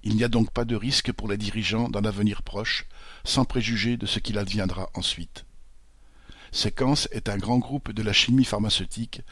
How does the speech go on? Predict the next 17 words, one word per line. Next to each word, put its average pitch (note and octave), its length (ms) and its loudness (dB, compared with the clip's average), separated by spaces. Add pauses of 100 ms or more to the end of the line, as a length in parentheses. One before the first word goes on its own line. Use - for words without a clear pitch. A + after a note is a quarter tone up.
(260)
avec G2 280 -6
trois C#3 220 0
mille C#3 240 4
deux B2 120 0
cents A#2 180 2
salariés A2+ 400 0
dans G#2 100 2
le G2+ 120 2
monde A2 360 2 (280)
et A#2 120 0
un A#2 60 2
chiffre A2+ 340 2
d'affaires A2+ 460 0
de G#2+ 100 -2
plus G#2+ 200 -6
d'un A2+ 160 2
milliard A2 560 2